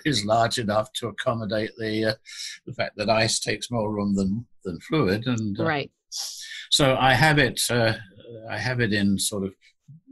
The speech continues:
Speaker 1: big containers about this, this size, but it only
Speaker 2: Okay.
Speaker 1: comes halfway up the container, so it has pro-, lots of room to
Speaker 2: Ah.
Speaker 1: expand.
Speaker 2: So you've
Speaker 1: Um,
Speaker 2: poured it out of the original bag or,
Speaker 1: I pour it out
Speaker 2: or
Speaker 1: of the original bag because, you know,
Speaker 2: Okay.
Speaker 1: there's,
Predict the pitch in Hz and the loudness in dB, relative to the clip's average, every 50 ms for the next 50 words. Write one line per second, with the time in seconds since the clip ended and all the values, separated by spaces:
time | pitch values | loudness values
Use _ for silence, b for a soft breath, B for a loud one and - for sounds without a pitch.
0 | - - 110 135 139 139 - - 131 123 117 - 123 113 113 110 107 107 95 101 | -20 -6 -4 -4 -4 -2 -2 0 0 0 0 0 2 2 2 2 2 0 0 0
1 | 98 104 104 101 - - 104 113 104 - - - - - - 110 117 107 - - | 2 2 2 2 0 -2 -4 -2 0 0 0 0 -2 -4 -4 -4 -2 0 0 2
2 | - - 110 104 95 82 76 71 76 85 113 - - - - b b b b b | 2 4 6 6 6 4 4 2 0 0 0 0 -2 -2 -6 b b b b b
3 | - 113 107 120 123 123 120 113 104 113 104 101 101 - 113 107 98 - 113 104 | -2 2 4 6 6 6 6 4 4 4 2 2 4 4 4 4 4 4 2 2
4 | 101 101 - - 98 - - 95 92 - 113 101 92 90 85 - 95 98 101 98 | 2 2 0 -4 -8 -6 -4 -2 0 2 4 4 4 2 -2 -2 -2 -4 -4 -4
5 | - 107 98 - - - 120 127 - - _ _ _ - 117 127 123 - - - | -4 -6 -6 -8 -10 -8 -8 -8 -8 -10 _ _ _ -10 -8 -6 -6 -4 -4 -4
6 | 120 107 117 117 117 104 90 85 82 80 80 - - - - 85 73 67 73 80 | -2 0 2 2 2 2 2 0 -2 -4 -6 -8 -12 -8 -6 -6 -6 -6 -6 -6
7 | 98 135 135 - _ B B B B B B B - - 104 - 101 104 117 120 | -4 -6 -6 -8 _ B B B B B B B 2 4 6 6 6 6 4 4
8 | 117 117 - 262 254 247 247 240 247 214 220 208 208 208 208 208 196 180 180 208 | 0 0 2 4 4 6 6 6 6 6 6 6 6 6 6 4 4 2 2 2
9 | 196 190 185 190 185 165 175 185 180 180 175 170 170 175 165 156 - 175 185 185 | 2 4 4 4 2 2 2 4 4 4 4 4 4 2 2 2 2 4 4 4
10 | 180 180 175 180 165 170 160 160 165 165 113 113 - - 135 135 143 143 139 131 | 4 4 4 2 2 0 0 2 4 4 4 4 4 2 2 4 6 6 6 6
11 | 127 127 131 131 123 - - 123 117 113 117 123 117 101 98 107 107 101 98 95 | 6 6 4 2 0 0 2 2 4 6 6 4 4 4 2 0 0 2 2 4
12 | 104 104 98 87 82 76 - - 98 131 131 - 170 175 - - - - 147 143 | 4 6 6 4 2 0 -6 -6 -4 -2 2 2 4 4 2 2 0 0 0 0
13 | - | -2